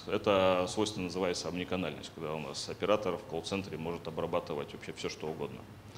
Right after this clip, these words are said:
Ам, распределенный. В наше ковидное время очень актуально. Все операторы сидят по домам, и их, в общем-то,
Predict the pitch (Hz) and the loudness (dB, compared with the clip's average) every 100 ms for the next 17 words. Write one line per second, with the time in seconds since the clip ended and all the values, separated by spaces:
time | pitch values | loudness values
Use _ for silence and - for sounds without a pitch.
0 | - - - - - 85 85 82 80 78 | -14 -14 -14 -6 0 2 4 4 4 0
1 | 80 78 - - - 104 98 - 95 117 | -4 -8 -12 -14 -4 -2 0 0 4 8
2 | 160 156 147 147 135 - 101 95 - 101 | 8 8 6 4 0 -6 -2 -2 0 0
3 | 98 92 92 92 92 87 85 - 82 - | 2 2 2 2 2 2 -2 -2 -6 -2
4 | 87 82 82 - 82 - 87 80 82 - | 0 0 -2 -4 -4 0 0 0 -2 -2
5 | 85 71 - 76 80 78 76 73 73 73 | -4 -6 -4 -6 -4 -4 -4 -6 -8 -10
6 | - - - - - - - - 78 - | -10 -14 -16 -16 -16 -16 -16 -10 -8 -6
7 | - 76 87 78 80 80 | -6 -4 -4 -6 -4 -2